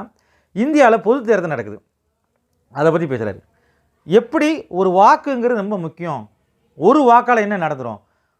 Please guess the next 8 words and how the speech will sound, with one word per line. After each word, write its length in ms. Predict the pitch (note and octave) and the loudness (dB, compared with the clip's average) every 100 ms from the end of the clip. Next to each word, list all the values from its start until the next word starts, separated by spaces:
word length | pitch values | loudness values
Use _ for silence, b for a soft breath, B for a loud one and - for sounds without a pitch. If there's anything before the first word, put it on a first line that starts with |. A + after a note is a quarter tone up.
| - | -4
வாக்குங்கிறது 560 | D#3 B3 B3+ A#3+ A#3 G#3 | 2 2 2 -2 0 2
எவ்வளவு 200 | A#3+ A#3+ | 2 2
பெரிய 180 | A3 | 0
முக்கியமான 400 | F3+ E3 G#3+ A3 | -4 -4 -4 -2
விஷயம் 240 | F#3 D3+ E3+ | -4 -4 -4
அப்படிங்கிறதுக்காக 460 | D3 D3+ D#3 E3+ | -4 -2 0 2
உதாரணம் 280 | E3 A3+ F3 | 4 4 2
சொல்றாரு. 260 | C3 A#2 | -6 -8